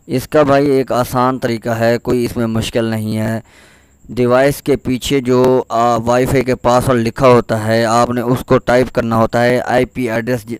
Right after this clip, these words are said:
लगा के। अब आईपी एड्रेस भी डिवाइस के पीछे लिखा होता है, ठीक है, वाईफाई पासवर्ड भी लिखा होता है। उसके बाद तीसरे नंबर पर जो आता है एडमिन पासवर्ड, वो भी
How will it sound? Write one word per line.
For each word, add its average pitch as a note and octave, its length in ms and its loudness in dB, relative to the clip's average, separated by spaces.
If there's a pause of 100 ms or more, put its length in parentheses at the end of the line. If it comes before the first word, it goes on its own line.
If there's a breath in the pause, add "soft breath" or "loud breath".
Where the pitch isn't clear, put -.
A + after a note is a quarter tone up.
(120)
लगा G#2+ 340 -2
के। - 340 -12 (720 soft breath)
अब D3 320 0 (560)
आईपी D3 380 2
एड्रेस D#3 280 4
भी E3 160 4
डिवाइस D3 340 2
के C#3+ 120 -6
पीछे B2+ 240 -8
लिखा A#2 240 -6
होता G#2+ 240 -4
है, G#2 180 -10 (400)
ठीक C3+ 220 -6
है, C#3 260 -2
वाईफाई C3 440 2
पासवर्ड C#3 440 2
भी C#3+ 120 2
लिखा C3 280 -2
होता A2+ 280 -2
है। A2 120 -6
उसके B2+ 300 -2
बाद C3+ 420 2
तीसरे D3+ 540 -4
नंबर C3+ 300 -2
पर C3 160 -4
जो B2 140 0
आता A#2+ 240 -4
है B2+ 280 0
एडमिन B2+ 220 -4
पासवर्ड, A#2 520 -4 (680 loud breath)
वो D3+ 200 4
भी E3 400 2